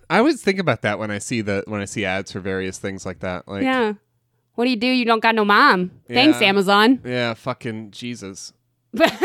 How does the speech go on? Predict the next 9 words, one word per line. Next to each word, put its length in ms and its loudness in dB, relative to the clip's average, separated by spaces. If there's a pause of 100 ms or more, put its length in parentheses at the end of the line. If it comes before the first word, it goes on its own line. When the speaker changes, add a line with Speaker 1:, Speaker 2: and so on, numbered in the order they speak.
(340)
Speaker 2:
You, 320 -6
you 220 -4
sh-, 160 -8 (520)
I'll 140 4
give 160 0
my 180 2
chocolates 500 -6
to 100 -16
Jesus. 600 -8